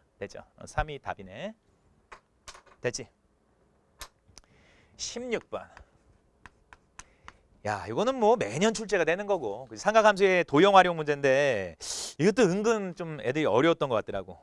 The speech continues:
한번 잘 한번 잡아봅시다. 근데 실제로 이 도형 활용 문제는 그 실수의 개념이 별로 없어. 그러니까 수단과 방법을 가리지 말고 함수만 잘 잡아내시면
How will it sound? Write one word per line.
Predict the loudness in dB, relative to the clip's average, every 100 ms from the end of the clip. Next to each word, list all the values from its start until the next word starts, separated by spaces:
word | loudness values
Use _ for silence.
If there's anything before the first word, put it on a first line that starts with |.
| -18
한번 | -14 -12
잘 | -10 0 2
한번 | 2 -4
잡아봅시다. | -8 -8 -8 -12 -14 -14 -18 -20 -20 -4
근데 | -2
실제로 | 0 0 4 6 6 4 0 -12 _ _ _ _
이 | -6
도형 | 0 2 6
활용 | 4 2
문제는 | -2 -2 -2 -4 -4 -4 -8 -14 -20 _ _
그 | -8
실수의 | -6 -4 -6 -6 2 2
개념이 | 4 2 0 -4 -4
별로 | -2 -2
없어. | -4 -8 -6 -6 -10
그러니까 | -12 -12
수단과 | 2 2 4
방법을 | 4 2 -2 0
가리지 | -2 -2 -4
말고 | -4 -2 -4
함수만 | -6 -8 -10 -10 -8 0 0 0
잘 | -4 -4 -4
잡아내시면 | -4 -2 -2 -2 -10 -12 -12